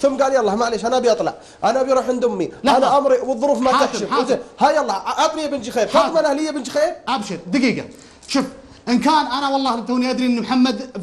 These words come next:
Speaker 2: في خاطره صدق الرجوع، ودام الرجال في خاطره، فلكم وجهي أنا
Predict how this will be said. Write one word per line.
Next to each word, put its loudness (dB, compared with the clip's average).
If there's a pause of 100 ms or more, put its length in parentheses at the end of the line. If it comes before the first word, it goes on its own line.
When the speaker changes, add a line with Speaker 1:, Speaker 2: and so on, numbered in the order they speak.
Speaker 2:
في 2
خاطره -2 (100)
صدق -4
الرجوع، 0
ودام 0
الرجال -2
في -8
خاطره، -6 (360)
فلكم 2
وجهي 2
أنا -2